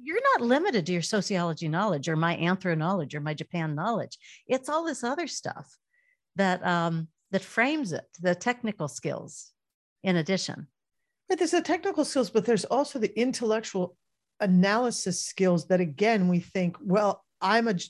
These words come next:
Speaker 2: I'm an anthropologist of Japan, therefore the only thing I can do is anthropology of Japan,"
Speaker 1: Mm-hmm.
Speaker 2: forgetting that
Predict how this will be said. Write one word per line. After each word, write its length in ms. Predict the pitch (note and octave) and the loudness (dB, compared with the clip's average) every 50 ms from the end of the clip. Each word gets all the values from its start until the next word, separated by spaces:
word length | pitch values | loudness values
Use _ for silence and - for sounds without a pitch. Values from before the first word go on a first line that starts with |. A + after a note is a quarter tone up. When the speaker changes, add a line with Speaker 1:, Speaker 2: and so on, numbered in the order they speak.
| _ - - - | _ -20 -14 -4
Speaker 2:
I'm 180 | - G#3 A#3 A#3+ | 0 2 2 4
an 60 | A3+ | 4
anthropologist 720 | A3+ A3 G3 F3+ F#3+ F3+ - G3+ F#3+ F#3+ F3+ F3+ F3 - - | 2 0 0 -2 -6 -4 -2 0 0 0 0 -2 -4 -4 -4
of 140 | - F#3 E3 | -4 -4 -2
Japan, 640 | D3+ E3+ D#3+ - - - B3 A3+ F3+ D#3 D#3+ E3+ | -2 -4 -6 -4 -4 -2 0 2 2 2 0 0
therefore 400 | F3 G3 G#3 F#3 - - G#3+ G3+ | 2 0 0 0 0 2 2 4
the 200 | F#3 F#3+ F#3+ G3+ | 4 4 2 2
only 180 | G3 G3 G3 F3 | 2 2 2 2
thing 200 | - - F#3+ F#3 | 2 2 2 4
I 100 | F3 E3+ | 2 4
can 140 | - F3+ | 4 2
do 140 | E3+ G#3+ A3+ | 2 4 2
is 140 | F#3+ D#3+ D#3+ | 2 0 -2
anthropology 680 | - F3 F3 F3 F3 - - E3+ E3+ E3 D#3 D3 D#3 D#3 | -2 -4 -2 -2 -4 -4 -2 -2 -2 -2 -2 -2 -4 -4
of 120 | D3+ D3 | -6 -8
Japan," 540 | - D#3 - - - C4 A3+ - A2+ E3 F3 - _ - | -10 -12 -12 -6 -2 -2 -2 0 -2 -6 -10 -10 _ -8
Speaker 1:
Mm-hmm. 300 | F#3 F3 - F#3+ F#3 G3+ | -6 -4 -4 -2 -2 -4
Speaker 2:
forgetting 600 | F#3 - A3 F#3 D#3 A3+ A#3 A#3 A#3 G#3+ F#3+ F3+ | 0 0 0 2 4 4 4 4 4 4 4 4
that 300 | F3+ F3 E3+ E3+ E3+ - | 4 2 2 0 -4 -6